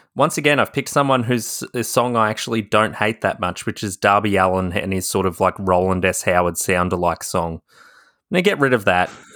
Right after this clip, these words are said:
Speaker 2: Yeah.
Speaker 1: I'm gonna go with the, with the full, like, you know, "You wanna be an eighties goth, you've got Head On" by Jesus and Mary Chain. Like, I
Speaker 2: Yeah,
Speaker 1: think that
Speaker 2: wow.
Speaker 1: would be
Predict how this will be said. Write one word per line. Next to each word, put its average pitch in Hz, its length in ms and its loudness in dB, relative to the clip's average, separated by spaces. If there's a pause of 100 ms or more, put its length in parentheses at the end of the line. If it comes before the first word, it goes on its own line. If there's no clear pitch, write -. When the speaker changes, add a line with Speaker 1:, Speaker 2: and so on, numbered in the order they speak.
(440)
Speaker 2:
Yeah. 127 180 2
Speaker 1:
I'm 120 160 -2
gonna 170 180 0
go 165 180 2
with 139 200 0
the, 117 160 2
with 104 240 -4
the 107 80 -6
full, 95 640 -2 (340)
like, 95 400 -2
you 101 160 -6
know, 82 180 -4 (760)
"You 117 140 -2
wanna 151 220 4
be 151 160 2
an 131 80 4
eighties 107 360 0
goth, 87 500 -2 (1000)
you've 110 140 -2
got 101 240 2
Head 98 180 2
On" 92 220 2
by 90 160 2
Jesus 87 420 -4
and 87 140 -4
Mary 82 260 -4
Chain. 87 340 -10 (2000)
Like, 98 180 4
I 107 60 4
Speaker 2:
Yeah, 98 60 0
Speaker 1:
think 98 180 -2
that 92 140 2
Speaker 2:
wow. 90 60 -4
Speaker 1:
would 90 120 -4
be 85 320 -6